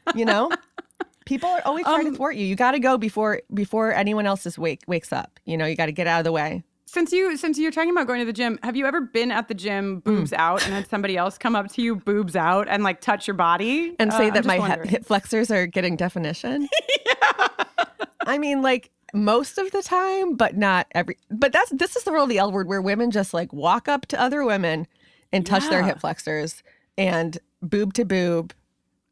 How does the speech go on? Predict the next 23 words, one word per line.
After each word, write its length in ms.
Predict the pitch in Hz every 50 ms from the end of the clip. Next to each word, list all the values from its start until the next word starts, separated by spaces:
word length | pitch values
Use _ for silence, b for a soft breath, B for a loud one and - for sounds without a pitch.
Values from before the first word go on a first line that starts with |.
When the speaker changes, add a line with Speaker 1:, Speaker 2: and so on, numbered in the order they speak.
| _ -
Speaker 2:
Like, 260 | 330 415 415 294 -
boobs 100 | - - -
Speaker 1:
Interaction. 600 | 196 226 233 - 359 392 480 508 453 302 240 - 190
Speaker 2:
out. 340 | 190 220 311 508 571 294 - -
And, 160 | 294 330 339
like, 140 | 370 - -
it's 60 | 381
Speaker 1:
Yeah. 60 | 254
Speaker 2:
not 140 | - 403 -
that 80 | - 453
my 120 | 320 311 254
boobs 240 | 226 269 262 294
have 80 | 285 247
never 180 | 226 220 208 233
been 140 | 196 208
out 160 | 202 220 - 202
in 60 | 190
a 40 | 180
locker 360 | 175 156 156 196 247 - 302
room. 180 | 262 202 190
It's 100 | 185 180
just, 160 | - 269 247 -
like, 180 | 208 196 -